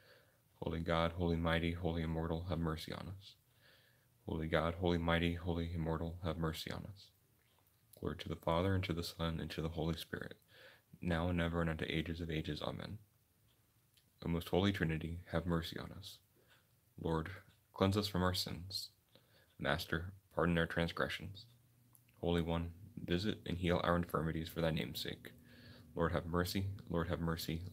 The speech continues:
Lord, have mercy. Glory to the Father, and to the Son, and to the Holy Spirit, now and ever, and unto ages of ages. Amen. Our Father, who art in heaven, hallowed be thy name. Thy kingdom come, thy will be done,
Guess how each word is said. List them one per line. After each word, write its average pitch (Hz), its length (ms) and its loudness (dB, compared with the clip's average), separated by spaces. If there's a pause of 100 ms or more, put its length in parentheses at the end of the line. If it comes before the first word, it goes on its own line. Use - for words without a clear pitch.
Lord, 82 160 -2
have - 200 -6
mercy. - 340 -8 (920)
Glory 78 220 2
to - 80 -4
the 82 80 -6
Father, 85 360 2
and 95 100 0
to - 60 -6
the 87 120 -2
Son, 85 280 0
and 82 100 -4
to 85 100 -4
the 85 100 -2
Holy 85 260 -4
Spirit, - 320 -8 (720)
now 80 220 4
and 87 80 2
ever, 85 200 4
and 82 100 4
unto 76 160 -2
ages 85 300 0
of 92 100 0
ages. 82 280 0
Amen. 76 280 -4 (1600)
Our 82 120 2
Father, 92 380 4 (160)
who 78 80 0
art 80 160 6
in 110 60 4
heaven, 78 320 0 (440)
hallowed 85 280 2
be 87 140 4
thy 90 160 2
name. 82 280 -4 (800)
Thy 80 100 -2
kingdom 92 380 0
come, 82 320 -2 (280)
thy 85 100 4
will 85 200 4
be 98 140 2
done, 82 260 -2